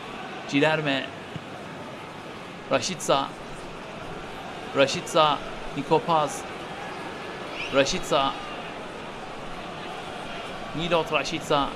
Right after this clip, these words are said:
İndirme patlatan Cilerme. Cilerme baktı içeri. Cilerme çekti. Cilerme hala top onda. Toni Kroos'la oynadı. Toni Kroos şut deneyecek. Savunmadan sekti. Köşe vuruşu sanırsam.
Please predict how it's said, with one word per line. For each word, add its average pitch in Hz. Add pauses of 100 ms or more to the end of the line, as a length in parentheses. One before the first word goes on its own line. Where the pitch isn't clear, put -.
(420)
İndirme 147
patlatan 156
Cilerme. 147 (1700)
Cilerme 151
baktı 151
içeri. 147
Cilerme 147 (540)
çekti. 151
Cilerme 160 (420)
hala 160
top 156
onda. 147
Toni 151
Kroos'la 160
oynadı. 147 (140)
Toni 151
Kroos 160 (320)
şut 208
deneyecek. 196
Savunmadan 202
sekti. 190 (1800)
Köşe 139
vuruşu 156
sanırsam. 143